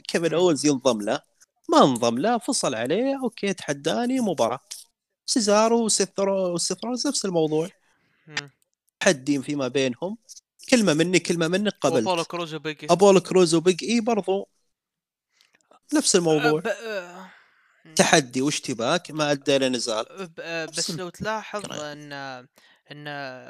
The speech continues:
Speaker 2: أنا أتفق معك إن كلهم يعني البناء حقهم ترى كلهم كان على عجالة. بس، أه، بالله، بالله يا عبد الله ما أنت متحمس للوثاقي حق سامي زين اللي يقول بنزله؟ أنا شفت التريلر حقه في سماك داون. <laughs>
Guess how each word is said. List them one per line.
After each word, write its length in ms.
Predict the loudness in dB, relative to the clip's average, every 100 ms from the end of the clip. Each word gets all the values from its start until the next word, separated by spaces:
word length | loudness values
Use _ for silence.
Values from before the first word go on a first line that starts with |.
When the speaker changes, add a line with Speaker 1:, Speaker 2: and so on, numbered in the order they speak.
| -14 -10
Speaker 2:
أنا 100 | -8
أتفق 220 | -8 -12
معك 280 | -10 -10 -10
إن 140 | -12 -14
كلهم 420 | -12 -8 -8 -8
يعني 180 | -10 -12
البناء 340 | -10 -8 -8
حقهم 560 | -10 -12 -14 -16 -18 _ -20 -20 _ -12
ترى 140 | -10
كلهم 300 | -8 -8 -10
كان 240 | -8 -6 -6
على 160 | -6
عجالة. 380 | -8 -6 -6 -6 -12 -18 -8
بس، 240 | -6 -4 -2
أه، 160 | -4
بالله، 680 | -6 -14 -8 -2 2 2 2
بالله 240 | 0 2 4
يا 40 |
عبد 180 | 2 0
الله 160 | -4
ما 100 | -4
أنت 140 | -6 -12
متحمس 520 | -12 -6 -6 -6 -8
للوثاقي 540 | -8 -4 -2 -2 -4
حق 180 | -10 -8
سامي 200 | -6 -6
زين 200 | -4 -6
اللي 160 | -6 -8
يقول 180 | -8 -8
بنزله؟ 420 | -10 -10 -12 -14 -16 -20 -18 -20 -6
أنا 100 | -4 -2
شفت 160 | 0
التريلر 380 | 0 2 2 2
حقه 280 | 0 -2 -4
في 60 |
سماك 240 | -4 -4 -4
داون. 380 | -2 0 0 -2 -10
<laughs> 1300 | -8 -8 -10 -10 -6 -6 -2 -4 -2 2 2 2